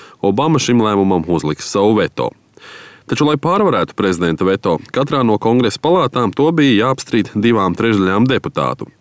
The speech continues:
Vislielākās bažas radīja tieši Senāts, kur vienošanās pretiniekiem bija jāiegūst sešdesmit septiņu senatoru balsis.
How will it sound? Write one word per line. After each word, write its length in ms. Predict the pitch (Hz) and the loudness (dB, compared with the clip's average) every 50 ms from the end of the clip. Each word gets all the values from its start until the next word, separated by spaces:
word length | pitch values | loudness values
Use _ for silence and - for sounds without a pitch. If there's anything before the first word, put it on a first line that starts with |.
| - - - - - - - - 98 | -20 -20 -20 -20 -20 -18 -8 -4 -2
Vislielākās 560 | 98 104 110 117 110 104 - 104 101 98 110 | 0 0 0 2 0 0 0 0 -2 0 0
bažas 320 | 135 160 156 135 120 - 139 139 | 0 0 0 0 0 0 0 0
radīja 300 | 143 143 135 120 110 - | 2 2 2 2 0 2
tieši 320 | - 135 170 - - 123 - | 2 2 2 2 0 -4 -4
Senāts, 480 | - 151 143 110 80 69 69 - - - - | -2 0 2 2 0 0 -4 -6 -8 -8 -4
kur 220 | 90 87 80 76 87 | -2 -2 -2 -2 -2
vienošanās 560 | 98 101 92 90 85 82 - 90 87 85 - | 0 0 2 0 0 -2 -2 -2 -4 -2 -2
pretiniekiem 640 | - 135 147 151 147 131 117 101 - 110 104 98 123 | -2 -2 0 2 2 2 0 0 0 0 0 2 2
bija 240 | 135 139 127 120 | 2 2 2 2
jāiegūst 480 | 120 117 110 104 98 104 95 - - - | 2 2 0 2 0 0 -2 -2 -6 -14
sešdesmit 640 | - - - 131 123 113 107 104 - 107 104 - - | -12 -2 0 0 0 2 0 -2 0 -2 -2 -2 -2
septiņu 320 | 113 110 - - 87 73 | -4 -2 -2 -2 -4 -4
senatoru 560 | 71 - 98 87 85 80 - 85 85 92 92 | -2 -2 -2 -2 -2 -2 0 0 0 2 2
balsis. 480 | 113 113 95 76 69 - - - - | 2 2 0 0 0 -2 -6 -12 -14